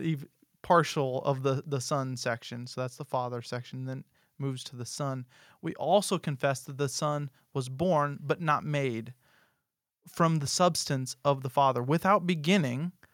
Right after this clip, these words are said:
before all ages. For at no time did the Father exist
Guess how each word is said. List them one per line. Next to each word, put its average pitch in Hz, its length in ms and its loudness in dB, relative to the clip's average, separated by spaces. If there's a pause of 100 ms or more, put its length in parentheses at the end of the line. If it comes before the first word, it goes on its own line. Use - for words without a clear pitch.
(340)
before 170 440 2
all 170 220 6
ages. 127 540 0
For 156 220 4
at 147 80 0
no 160 280 2
time 156 320 0
did 135 140 -2
the 127 80 -2
Father 135 440 0
exist 127 640 -2